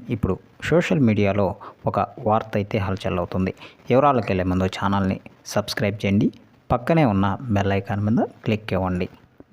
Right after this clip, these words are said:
నందమూరి బాలయ్య యాభై సంవత్సరాలు సినిమా ఇండస్ట్రీని ఏలాడని చెప్పుకోవాలి. ఎందుకంటే ఆయన చిన్నప్పటి నుంచి కూడా తండ్రి బాటలోనే నడుస్తూ సూపర్ హిట్ సినిమాలను అందిస్తూ ప్రజలకు మంచి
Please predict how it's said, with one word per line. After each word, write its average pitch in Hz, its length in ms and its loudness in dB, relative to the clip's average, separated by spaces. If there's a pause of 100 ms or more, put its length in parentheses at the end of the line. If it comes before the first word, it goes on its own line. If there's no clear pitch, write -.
(140)
నందమూరి 165 420 6 (120)
బాలయ్య 110 420 4 (360)
యాభై 110 320 2 (100)
సంవత్సరాలు 110 520 0 (160)
సినిమా 117 360 4 (280)
ఇండస్ట్రీని 110 680 2 (480)
ఏలాడని 123 460 4
చెప్పుకోవాలి. 92 480 -2 (200)
ఎందుకంటే 95 440 0 (360)
ఆయన 127 180 4 (460)
చిన్నప్పటి 139 540 2
నుంచి 104 180 0 (100)
కూడా 110 200 2 (320)
తండ్రి 113 340 2
బాటలోనే 98 600 0
నడుస్తూ 98 360 0 (540)
సూపర్ 190 380 2
హిట్ 117 260 -2 (280)
సినిమాలను 113 500 4 (180)
అందిస్తూ 107 400 4 (640)
ప్రజలకు 156 560 4 (600)
మంచి 151 320 4